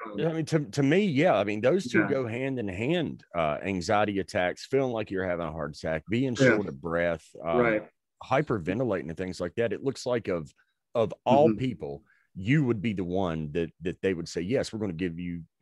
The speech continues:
Speaker 2: some type of, uh, benzo medication to, to help you calm down when needed," you know?
Speaker 1: It,
Speaker 2: Um,
Speaker 1: I can get on paleo care, paleo
Speaker 2: Mm-hmm.
Speaker 1: care. And that's different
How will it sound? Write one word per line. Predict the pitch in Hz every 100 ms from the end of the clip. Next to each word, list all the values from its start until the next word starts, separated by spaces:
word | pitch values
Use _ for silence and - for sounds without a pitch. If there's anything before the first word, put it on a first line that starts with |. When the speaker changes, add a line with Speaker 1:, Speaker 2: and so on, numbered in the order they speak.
| - 76
Speaker 2:
some | - 98
type | 95 90
of, | 85 78 -
uh, | 80 53
benzo | 90 82 104 98 87 76
medication | 78 76 73 71 69 67 64 -
to, | 90 76 76 73 65 -
to | 76
help | 90 82 87
you | 80
calm | 90 85 80
down | 80 76 80
when | 104 101 95
needed," | 147 - - _ -
you | 69
know? | 135 147 180
Speaker 1:
It, | 165 - - 139 127 131 73
Speaker 2:
Um, | 69 143
Speaker 1:
I | 180
can | 208 180
get | 190
on | 160 139 123 107 -
paleo | 123 127 120 113
care, | - - - - _ _ _ 127
paleo | 120 110 101
Speaker 2:
Mm-hmm. | 80
Speaker 1:
care. | 71 - _ _ _ _ _ _ _ -
And | 131 127 123 131 127 120 110 113
that's | 156 175 190 - - - 117
different | 139 135 131 117